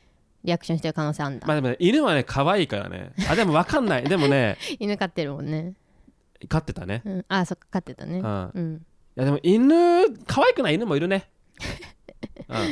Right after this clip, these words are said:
Speaker 1: うんうん。
Speaker 2: 可愛くない犬もいるけど、可愛いって言っとくよ。うん。
Speaker 1: 言ってる？
Speaker 2: 言ってる言ってる。
Speaker 1: あー、そっかそっか。
Speaker 2: だってしょうがないもん、目の前に飼い主いんだから。
Speaker 1: <laughs> え、じゃあやっぱ赤ちゃんも社交か。
Speaker 2: うん。まあだから犬程度には可愛いんじゃない？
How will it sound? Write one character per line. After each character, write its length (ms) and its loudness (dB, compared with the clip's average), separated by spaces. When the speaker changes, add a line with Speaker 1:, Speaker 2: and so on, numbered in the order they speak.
Speaker 1:
う 60 -4
ん 360 -4
う 20 -6
ん。 40 -8
Speaker 2:
可 80 2
愛 100 4
く 80 -2
な 80 4
い 40 4
犬 100 2
も 80 2
い 40 2
る 60 2
け 60 -2
ど、 80 -2
可 200 2
愛 120 6
い 20 -4
っ 40 -6
て 80 -6
言 100 0
っ 20 -4
と 120 -4
く 80 -2
よ。 180 -2
う 100 -2
ん。 300 -2
Speaker 1:
言 120 2
っ 20 -4
て 160 0
る？ 260 -2
Speaker 2:
言 80 0
っ 40 -6
て 100 0
る 60 0
言 20 -6
っ 20 -20
て 80 0
る。 180 0
Speaker 1:
あ 480 0
ー、 20 -2
そ 80 -2
っ 20 -6
か 100 -8
そ 60 -6
っ 40 -16
か。 140 -18
Speaker 2:
だ 120 -2
っ 40 -20
て 80 -6
し 100 0
ょ 40 4
う 20 4
が 80 4
な 80 2
い 20 2
も 60 2
ん、 40 4
目 60 6
の 80 4
前 140 2
に 40 -4
飼 120 0
い 320 0
主 60 -8
い 20 -10
ん 40 -6
だ 60 -6
か 80 -6
ら。 180 -12
Speaker 1:
<laughs> 800 -4
え、 120 2
じ 80 4
ゃ 60 6
あ 20 4
や 180 0
っ 40 -4
ぱ 140 4
赤 220 0
ち 80 -4
ゃ 60 4
ん 40 0
も 60 2
社 200 -2
交 200 2
か。 200 -2
Speaker 2:
う 60 -8
ん。 840 -4
ま 120 2
あ 40 2
だ 100 4
か 120 4
ら 40 2
犬 200 4
程 160 0
度 60 0
に 80 0
は 60 -2
可 140 0
愛 60 4
い 20 -2
ん 40 -2
じ 60 -10
ゃ 20 -8
な 100 -10
い？ 80 -14